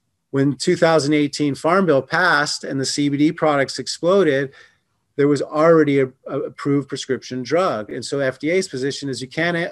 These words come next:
introduce those products 'cause we already have this drug. What's unique about this is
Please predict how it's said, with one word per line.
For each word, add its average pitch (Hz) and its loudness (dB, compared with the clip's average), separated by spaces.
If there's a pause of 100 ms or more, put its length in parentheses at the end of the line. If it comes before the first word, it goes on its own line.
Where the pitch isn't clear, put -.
(140)
introduce 151 -2
those 143 -6
products 190 0
'cause 127 -6
we 139 -2
already 131 0
have 117 -4
this 113 -12
drug. 139 -2 (1300)
What's 151 4
unique 151 2
about 123 0
this 196 2
is 120 -4